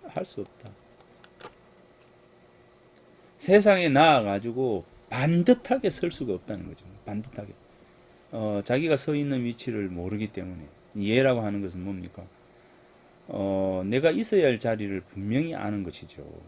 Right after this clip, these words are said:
그죠? 어, 이건 관계성이거든요. 이제 우리가, 어, 논어나 맹자나 대학이나 중용이나 해서, 어, 사서, 어, 삼경, 뭐, 특히 이제 논어라고 하는 것을 놓고 봤을 때,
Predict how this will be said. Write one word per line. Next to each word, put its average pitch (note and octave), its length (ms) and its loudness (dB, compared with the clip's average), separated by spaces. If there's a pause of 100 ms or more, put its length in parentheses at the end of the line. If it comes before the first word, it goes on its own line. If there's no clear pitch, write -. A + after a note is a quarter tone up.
(240)
그죠? G#2+ 400 -8 (460)
어, G2+ 180 -4
이건 B2+ 240 -2
관계성이거든요. F#2+ 1040 -6 (140)
이제 A#2 160 -4
우리가, B2 420 0 (500)
어, A#2 160 -2
논어나 C#3+ 1000 2
맹자나 B2+ 640 0
대학이나 A#2+ 600 -2
중용이나 A2+ 720 -4
해서, G#2+ 540 -6 (560)
어, G#2 320 -2
사서, B2+ 800 0 (520)
어, G2 520 0
삼경, A#2+ 760 -4 (180)
뭐, A2+ 340 -4
특히 G3 260 -4
이제 D3 160 0
논어라고 C3 1000 2
하는 A2+ 180 -4
것을 G#2 200 -6
놓고 G#2 240 -8
봤을 F#2 280 -8
때, F#2 320 -4